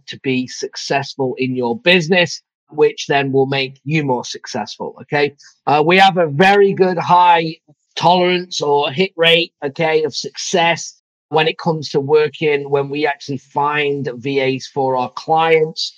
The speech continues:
um, because we do try and get them with experience and with knowledge of their area of the, the field that they're in. Okay. And there's a difference between a trained V A. What does that mean? I'm gonna be diving into that in this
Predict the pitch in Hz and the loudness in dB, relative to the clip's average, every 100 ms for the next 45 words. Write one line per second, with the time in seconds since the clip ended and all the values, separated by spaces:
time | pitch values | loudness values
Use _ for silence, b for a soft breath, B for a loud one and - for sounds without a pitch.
0 | b 143 143 139 135 139 135 139 123 151 | b -4 -2 -2 -6 -8 -8 -6 -4 -4
1 | 139 151 143 139 131 131 135 127 147 156 | -4 -4 -4 -2 -2 -2 -4 -2 0 2
2 | 156 - - 143 135 139 135 131 - - | 0 -2 -2 0 0 -2 -6 -8 -16 -10
3 | 135 131 135 127 139 143 139 135 120 - | -6 -2 -2 -2 0 2 4 2 -2 -14
4 | 117 127 123 120 - 131 127 123 120 117 | -10 -4 -2 -2 -2 -4 -2 -4 -4 -4
5 | - 123 107 127 117 120 - 135 120 104 | -8 -12 -10 -6 -8 -8 -8 -6 -6 -8
6 | 95 120 113 131 120 135 _ - 127 120 | -8 -6 -4 -2 -4 -6 _ -12 -8 -8
7 | _ _ 170 190 196 143 233 247 226 208 | _ _ 2 4 4 6 4 4 4 4
8 | 196 190 190 185 170 - - 185 180 180 | 2 -2 0 0 0 -2 -2 0 2 0
9 | 151 160 160 143 131 139 156 170 180 135 | 0 0 0 0 -2 -4 -4 -2 0 0
10 | 160 147 147 147 143 151 170 156 127 160 | -2 -2 -10 -10 -8 -6 -4 -4 -2 2
11 | 151 147 139 135 135 151 147 139 - 139 | 4 4 2 -4 -6 -4 -4 -6 -4 0
12 | 131 123 _ 139 131 - 139 135 131 123 | 0 -2 _ 2 2 2 -4 -2 -2 -4